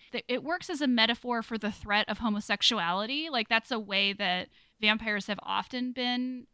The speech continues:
interpreted. Like, it's horrifying that they bite anyone, but it's especially horrifying when they bite men, right? Because it's, it's like a man being penetrated by another man.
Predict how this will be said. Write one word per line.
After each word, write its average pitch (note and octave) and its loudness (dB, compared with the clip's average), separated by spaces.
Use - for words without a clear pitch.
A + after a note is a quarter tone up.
interpreted. D4 0
Like, A#3 6
it's A#3 0
horrifying A3 6
that G3+ -2
they G3+ 4
bite F#3+ 8
anyone, G#3+ 2
but G#3+ -4
it's - -16
especially G3 0
horrifying F#3+ 2
when F#3 -6
they F3+ -2
bite F3 0
men, F3 -4
right? G#3 6
Because G3 -4
it's, - -14
it's G3+ -8
like G3 -2
a F3+ -4
man F3+ 0
being F3+ -4
penetrated F#3 -4
by F3+ -2
another E3+ -8
man. A#3 0